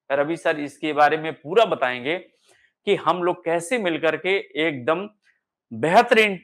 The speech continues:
टीम के साथ आपके समक्ष प्रस्तुत होते हैं। हम केवल वादा नहीं करते हैं, वादा नहीं करते हैं,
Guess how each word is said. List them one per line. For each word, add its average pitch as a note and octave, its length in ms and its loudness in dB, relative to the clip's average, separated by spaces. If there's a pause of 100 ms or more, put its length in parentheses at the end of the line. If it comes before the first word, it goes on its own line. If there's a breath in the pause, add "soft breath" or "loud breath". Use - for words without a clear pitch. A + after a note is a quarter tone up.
(280)
टीम F3+ 240 -4
के D#3+ 180 0
साथ C#3 420 -2
आपके C#3 260 -4
समक्ष B2 360 -12
प्रस्तुत - 520 -4
होते - 200 -16
हैं। F#2+ 180 -20 (520 soft breath)
हम G3+ 240 4
केवल A3 340 6
वादा F3+ 400 8
नहीं E3 220 -4
करते A#2 300 -8
हैं, G2 180 -20 (1500)
वादा F#3 300 6
नहीं C4 180 -2
करते B2+ 300 -6
हैं, A#2 200 -10